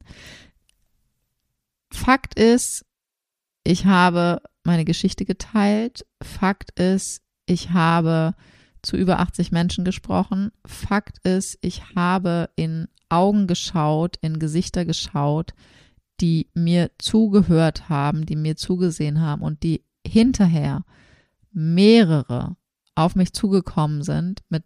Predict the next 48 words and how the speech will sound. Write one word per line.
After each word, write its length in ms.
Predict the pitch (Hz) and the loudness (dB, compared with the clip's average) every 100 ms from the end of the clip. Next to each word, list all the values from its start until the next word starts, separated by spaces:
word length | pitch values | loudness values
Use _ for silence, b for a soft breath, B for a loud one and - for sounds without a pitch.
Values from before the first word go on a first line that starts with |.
| - | -10
Tränen 480 | - - 175 196 202 | -8 -2 2 2 2
in 120 | 196 | 2
den 160 | 196 | 2
Augen, 580 | - 165 165 165 160 170 - b b b | 0 2 2 0 -4 -6 -8 b b b
sich 240 | - 170 - | -10 -8 -6
bedankt 440 | 160 165 190 - | -2 0 0 0
haben 200 | 185 170 | 0 0
für 120 | 170 | -2
den 180 | 160 160 | -2 -2
Kurs, 420 | - 214 226 240 | 2 4 4 2
bei 160 | - 185 | -2 -2
dem 200 | 185 180 | 0 0
sie 100 | 175 | 0
dabei 420 | 175 165 165 165 | -2 0 0 0
waren, 160 | 160 165 | -2 -4
von 240 | 165 170 - _ _ | -4 -4 -6 _ _
denen 180 | 156 151 | 0 0
ich 100 | 160 | 2
nicht 180 | 160 156 | 0 2
wusste, 260 | 196 - | 2 2
dass 140 | 262 180 | 0 0
sie 80 | 165 | 2
dabei 400 | 160 156 160 156 | 0 2 2 2
waren, 180 | 156 | 0
weil 120 | 156 165 | 0 0
das 120 | 156 | -2
ist 140 | - | -4
ja 80 | - | -6
alles 180 | - 165 | -4 -2
immer 160 | 156 | -2
so 80 | 160 | -2
ein 60 | 151 | -2
bisschen 480 | 156 - 151 143 151 | -2 0 0 -2 -6
Vorname, 840 | - 156 151 165 151 151 147 143 - _ - | -4 2 4 4 4 4 2 2 -2 _ -4
tendenziell 520 | 160 151 147 147 143 | -2 0 -2 -2 0
so 120 | 147 | 0
anonym. 540 | - 143 147 170 196 202 _ _ _ _ _ _ _ - b b b b b b - _ - | 0 0 4 6 4 2 _ _ _ _ _ _ _ -20 b b b b b b -20 _ 4
Und 400 | 170 180 175 - _ _ | 6 6 2 -8 _ _
für 160 | - 175 | 0 4
meine 260 | 165 165 | 4 4
Worte 320 | 165 180 - | 4 4 4
und 140 | 180 170 | 0 -2
für 120 | 170 | 0
das, 200 | 165 175 | 0 2
was 120 | 160 | 0
ich 100 | 160 | 0
da 120 | - | -2
tue. 480 | 147 - 165 156 139 | -4 -4 0 0 -2